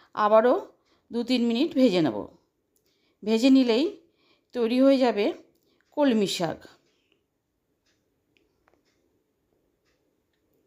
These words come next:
দেখুন, শাকটা তৈরি হয়ে গেছে। শাকটা নামিয়ে রেখে এবার আমি করব কাতলা মাছ। কাতলা মাছ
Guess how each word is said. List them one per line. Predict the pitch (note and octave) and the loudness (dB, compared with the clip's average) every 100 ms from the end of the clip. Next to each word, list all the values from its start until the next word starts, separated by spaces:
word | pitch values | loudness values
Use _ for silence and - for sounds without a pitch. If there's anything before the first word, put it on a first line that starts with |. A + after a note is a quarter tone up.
| _ _ _ _ _ _ _ - | _ _ _ _ _ _ _ -10
দেখুন, | G#3+ B3+ B3+ | -2 -2 0
শাকটা | A3+ - C4+ C4+ | 0 0 0 0
তৈরি | B3+ C4 | 2 2
হয়ে | B3+ A#3+ | 2 0
গেছে। | A3+ A3+ B3+ F4 _ _ _ _ _ _ _ _ _ _ _ _ _ _ _ _ _ _ _ _ _ _ - | -2 -4 -8 -10 _ _ _ _ _ _ _ _ _ _ _ _ _ _ _ _ _ _ _ _ _ _ -10
শাকটা | - A3+ A3+ C4 A#3 B3+ B3+ | 0 0 0 -2 0 0 -2
নামিয়ে | A#3 A3+ B3+ D4+ | 0 2 2 0
রেখে | D4 B3 D4 - _ _ _ A3 | 0 -4 -4 -8 _ _ _ -4
এবার | A#3 B3 B3+ | 2 2 4
আমি | C4+ C4 | 0 0
করব | A3 G#3 C4 G4 - _ _ - | -2 -2 -4 -4 -12 _ _ -4
কাতলা | B3+ A3+ G#3 D#3+ | -2 0 0 0
মাছ। | G2 - - - _ _ _ _ _ _ _ _ _ _ - | -2 -8 -18 -20 _ _ _ _ _ _ _ _ _ _ -2
কাতলা | A3 A3 C4+ | 0 2 2
মাছ | C#4+ | 0